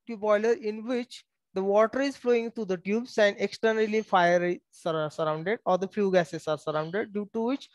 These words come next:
water is gets converted into the steam. So next classification, I can say the method of circulation. According to the method of circulation, the forced circulation boilers and the natural circulation boilers.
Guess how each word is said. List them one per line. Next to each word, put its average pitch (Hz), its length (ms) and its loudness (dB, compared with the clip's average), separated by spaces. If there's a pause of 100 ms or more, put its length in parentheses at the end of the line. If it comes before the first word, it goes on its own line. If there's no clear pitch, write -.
(240)
water 190 340 4
is 233 180 4
gets 202 280 0
converted 175 520 0
into 165 220 -8
the 196 100 -2
steam. 226 400 2 (880)
So - 160 4
next 247 280 4
classification, 302 760 0
I 233 100 4
can 214 280 2
say 190 300 2 (120)
the 190 220 2
method 226 360 0
of 254 140 0
circulation. 160 720 -4
According 175 400 0
to 185 80 -2
the 240 160 4 (320)
method 226 320 4
of 185 140 4
circulation, 156 500 -6
the 185 120 -6
forced 214 420 4
circulation 202 720 0
boilers 185 480 2 (420)
and 180 280 0 (260)
the 185 80 -2
natural 185 360 4
circulation 143 600 -6
boilers. 127 320 -10